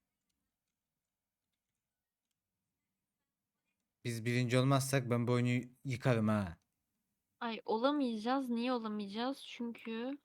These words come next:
Speaker 2: Ay, bıçak.
Speaker 1: Ay,
Speaker 2: He.
Speaker 1: ay! Yanlışlıkla kemer giydim
Speaker 2: Ya, of,
Speaker 1: ya.
Speaker 2: çok
Speaker 1: Yanlışlıkla
Speaker 2: kötü
Speaker 1: kemer
Speaker 2: oldu
Speaker 1: giydim
Speaker 2: ya.
Speaker 1: ya. Yanlışlıkla kemer giydim ya.
Speaker 2: Hayır, kimin nereden <laughs> buldun?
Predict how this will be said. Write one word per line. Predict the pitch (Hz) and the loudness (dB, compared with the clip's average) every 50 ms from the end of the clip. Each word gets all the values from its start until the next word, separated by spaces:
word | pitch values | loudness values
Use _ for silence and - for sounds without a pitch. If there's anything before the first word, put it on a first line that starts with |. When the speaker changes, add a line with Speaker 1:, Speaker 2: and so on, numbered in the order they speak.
| _ _ _ _ _ _ _ _ _ _ _ _ _ _ _ _ _ _ _ _ _ _ _ _ _ _ _ _ _ _ _ _ _ _ _ _ _ _ _ _ _ _ _ _ _ _ _ _ _ _ _ _ _ _ _ _ _ _ _ _ _ _ _ _ _ _ _ _ _ _ _ _ _ _ _ _ _ _ _ _ _ _ _ _ - | _ _ _ _ _ _ _ _ _ _ _ _ _ _ _ _ _ _ _ _ _ _ _ _ _ _ _ _ _ _ _ _ _ _ _ _ _ _ _ _ _ _ _ _ _ _ _ _ _ _ _ _ _ _ _ _ _ _ _ _ _ _ _ _ _ _ _ _ _ _ _ _ _ _ _ _ _ _ _ _ _ _ _ _ 0
Speaker 2:
Ay, | 262 277 - - _ - | 0 0 0 -2 _ -20
bıçak. | 220 - _ - - - 208 - - - - - - - | -20 -18 _ -10 -8 -8 -8 -8 -12 -18 -20 -12 0 10
Speaker 1:
Ay, | 180 208 220 170 | 12 12 12 12
Speaker 2:
He. | - - - | 8 4 10
Speaker 1:
ay! | 262 269 240 - - _ _ _ _ - | 12 12 12 12 12 _ _ _ _ 4
Yanlışlıkla | 196 214 208 - 233 208 | 4 4 6 4 2 8
kemer | - 240 233 240 240 | 8 10 12 12 12
giydim | 220 220 208 202 196 | 12 10 10 12 12
Speaker 2:
Ya, | 202 254 | 12 12
of, | 196 | 12
Speaker 1:
ya. | 185 185 185 185 185 180 | 12 12 12 12 12 10
Speaker 2:
çok | 175 | 8
Speaker 1:
Yanlışlıkla | 190 214 226 233 220 226 | 8 8 8 8 8 8
Speaker 2:
kötü | 214 269 | 8 10
Speaker 1:
kemer | 262 254 247 240 220 208 | 8 8 10 10 8 10
Speaker 2:
oldu | 208 | 8
Speaker 1:
giydim | 214 208 202 202 202 | 8 8 8 8 8
Speaker 2:
ya. | 196 196 190 | 12 12 12
Speaker 1:
ya. | 185 185 185 | 12 12 12
Yanlışlıkla | 208 240 254 220 214 247 | 12 12 10 8 6 4
kemer | 226 - 359 320 269 233 | 6 8 12 12 12 12
giydim | 226 214 226 220 196 214 208 202 | 12 12 10 8 8 8 8 10
ya. | 196 185 180 175 175 180 185 _ _ _ _ _ _ _ _ _ _ _ | 10 10 10 10 8 6 4 _ _ _ _ _ _ _ _ _ _ _
Speaker 2:
Hayır, | - - - 403 403 539 494 453 370 - | -8 4 8 10 10 10 10 8 6 0
kimin | - 381 415 466 453 440 381 | 2 4 4 6 6 6 6
nereden | 370 370 453 508 523 480 - - - 302 262 294 269 | 8 6 6 6 6 4 4 4 4 4 4 4 6
<laughs> | |
buldun? | - 294 247 240 226 233 220 202 196 196 196 - | 4 4 4 4 4 2 2 2 2 -2 -4 -8